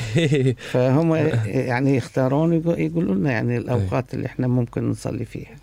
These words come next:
Speaker 1: ممتاز. ف-،
Speaker 2: إيه.
Speaker 1: والحين وضع الكنيسة كانت محتلة إلى بعد ال-،
Speaker 2: إيه.
Speaker 1: بعد الغزو. الاحت-، التحرير، عفوًا.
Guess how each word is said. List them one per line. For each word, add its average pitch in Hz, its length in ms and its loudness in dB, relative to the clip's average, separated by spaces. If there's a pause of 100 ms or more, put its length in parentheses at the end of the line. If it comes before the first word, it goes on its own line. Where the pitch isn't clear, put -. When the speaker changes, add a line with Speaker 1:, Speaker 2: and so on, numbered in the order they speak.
(140)
Speaker 1:
ممتاز. 95 420 -4 (480)
ف-، - 120 -6
Speaker 2:
إيه. 110 340 0
Speaker 1:
والحين 117 720 2
وضع 135 160 0
الكنيسة 143 340 -2
كانت 135 220 -2
محتلة 110 420 0 (120)
إلى 156 440 4
بعد 127 260 -2
ال-، 80 120 -2 (300)
Speaker 2:
إيه. 156 60 2
Speaker 1:
بعد 139 100 0
الغزو. 92 380 0 (640)
الاحت-، - 240 -4
التحرير، 98 560 -2
عفوًا. - 220 -12